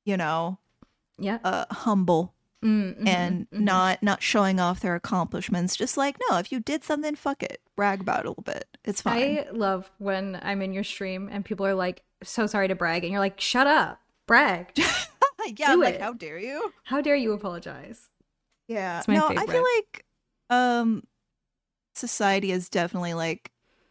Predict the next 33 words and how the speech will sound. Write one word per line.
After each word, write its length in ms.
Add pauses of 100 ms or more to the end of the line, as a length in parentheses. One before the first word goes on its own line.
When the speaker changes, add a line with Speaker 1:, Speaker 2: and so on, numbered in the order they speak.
(640)
Speaker 1:
shames 400
people 320
for 140
bragging 480
a 20
little 160
bit 220 (280)
Speaker 2:
Mm, 160
Speaker 1:
about 120
Speaker 2:
shames 220
Speaker 1:
things. 60 (160)
Speaker 2:
women 240
for 160
bragging. 500 (840)
Speaker 1:
Yeah. 400 (220)
Uh, 60
but 180
this, 180
Speaker 2:
Men 60
Speaker 1:
then 160
it's 100
like, 100
Speaker 2:
brag. 160
Speaker 1:
how 220
does, 340 (260)
how 220
does 140
social 360
media 300
work 320
then 200
if 160
people 680